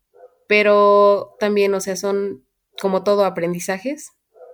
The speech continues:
y quizá ya nos organizamos para la siguiente y decimos, "Bueno, tal vez voy a trabajar tres días antes para poder hacer esto el fin de semana", digámoslo así.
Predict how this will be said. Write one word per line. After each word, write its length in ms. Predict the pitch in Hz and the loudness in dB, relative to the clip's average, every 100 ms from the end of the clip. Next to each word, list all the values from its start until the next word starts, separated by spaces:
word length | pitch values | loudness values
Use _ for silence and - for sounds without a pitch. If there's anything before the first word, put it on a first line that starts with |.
| - | -16
y 140 | 220 185 | -14 -14
quizá 380 | 190 180 190 185 | -14 -6 -4 -4
ya 140 | 185 | -4
nos 180 | 190 196 | -6 -6
organizamos 580 | 196 185 175 185 185 185 | -8 -6 -6 -6 -6 -6
para 160 | 180 175 | -6 -4
la 140 | 175 | -4
siguiente 360 | 175 180 190 185 | -4 -4 -4 -4
y 20 | |
decimos, 340 | 180 190 180 180 | -6 -6 -8 -6
"Bueno, 220 | 185 180 | -6 -6
tal 140 | 185 | -4
vez 120 | 196 196 | -6 -4
voy 120 | 208 | -4
a 120 | 202 | -2
trabajar 460 | 190 180 185 185 185 - _ | -2 -2 -2 -6 -8 -20 _
tres 220 | 202 214 | -2 2
días 200 | 202 185 | 2 2
antes 460 | 196 202 247 294 - _ _ _ _ _ | 0 -2 -6 -8 -12 _ _ _ _ _
para 240 | 190 180 | -8 -6
poder 240 | 185 185 175 | -4 -2 -2
hacer 240 | 180 180 | -6 -8
esto 220 | - - _ _ | -8 -14 _ _
el 120 | - 196 | -8 -6
fin 120 | 190 | -6
de 60 | 175 | -6
semana", 380 | 180 175 - - _ | -8 -8 -10 -18 _
digámoslo 500 | - 208 190 185 - | -18 -14 -12 -12 -14
así. 180 | - - | -14 -16